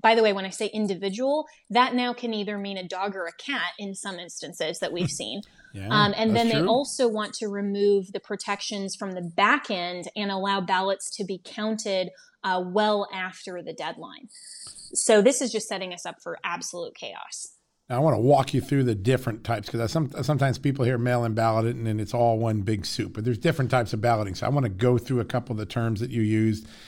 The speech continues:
Speaker 2: help our reader, 'cause you're so smart, you're gonna do this way better than I am. Um, absentee ballots, been around a long time. Any concern with absentee ballots?
Speaker 1: Yeah,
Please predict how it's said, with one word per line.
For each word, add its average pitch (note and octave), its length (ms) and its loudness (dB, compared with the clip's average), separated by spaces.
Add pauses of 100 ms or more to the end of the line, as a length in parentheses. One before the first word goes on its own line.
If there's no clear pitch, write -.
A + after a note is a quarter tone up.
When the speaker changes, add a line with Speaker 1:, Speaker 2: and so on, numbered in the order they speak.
(120)
Speaker 2:
help C#3 260 2
our B2+ 160 8
reader, G#2+ 240 4
'cause G#2+ 200 0
you're A#2+ 140 4
so A#2+ 140 0
smart, A2+ 280 0
you're G#2+ 80 -4
gonna A2 120 0
do A2+ 100 2
this G#2 80 2
way A2+ 160 2
better A2+ 240 4
than A2+ 160 2
I B2 120 4
am. A2 200 2 (480)
Um, A#2+ 520 4 (340)
absentee D3 460 4
ballots, A2 440 0
been D3 220 4
around C#3 180 6
a B2+ 60 6
long B2 240 6
time. F#2+ 460 -2 (340)
Any C#3+ 160 4
concern C#3+ 420 2
with C#3 100 2
absentee C3 420 2
ballots? C3+ 420 0 (960)
Speaker 1:
Yeah, D4+ 260 2